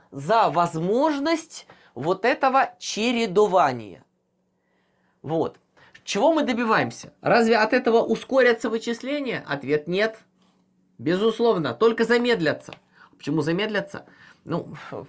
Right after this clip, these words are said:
<clears throat> почему замедлятся? Ну, очевидно. Потому что на переключение контекста требуется время.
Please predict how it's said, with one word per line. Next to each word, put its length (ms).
<clears throat> 0
почему 480
замедлятся? 540
Ну, 120
очевидно. 600
Потому 260
что 400
на 640
переключение 1400
контекста 920
требуется 520
время. 400